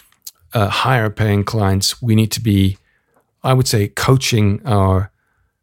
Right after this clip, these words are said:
our clients very clear about the kinds of feedback that we want so we can leverage this. Um, if you think of it, big brands don't leave advertising to chance.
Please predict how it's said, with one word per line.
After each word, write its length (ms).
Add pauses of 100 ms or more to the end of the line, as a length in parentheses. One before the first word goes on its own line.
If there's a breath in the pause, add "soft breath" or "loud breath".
(220)
our 340 (240)
clients 440
very 460 (140)
clear 360
about 300
the 80
kinds 360
of 60
feedback 440
that 80
we 100
want 300
so 120
we 120
can 160
leverage 380
this. 300 (540 loud breath)
Um, 380 (100)
if 140
you 40
think 200
of 80
it, 100
big 220
brands 320
don't 180
leave 220 (100)
advertising 840 (500)
to 120
chance. 600